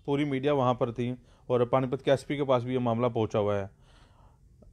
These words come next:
अभी लाइव भी चल रहा है वॉइस ऑफ पानीपत पर, अभी भी पुलिस लड़के को गिरफ्तार नहीं करती।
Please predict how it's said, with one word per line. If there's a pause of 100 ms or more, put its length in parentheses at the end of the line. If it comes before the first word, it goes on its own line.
अभी
लाइव
भी
चल
रहा
है
वॉइस
ऑफ
पानीपत
पर,
अभी
भी
पुलिस (280)
लड़के
को
गिरफ्तार
नहीं
करती।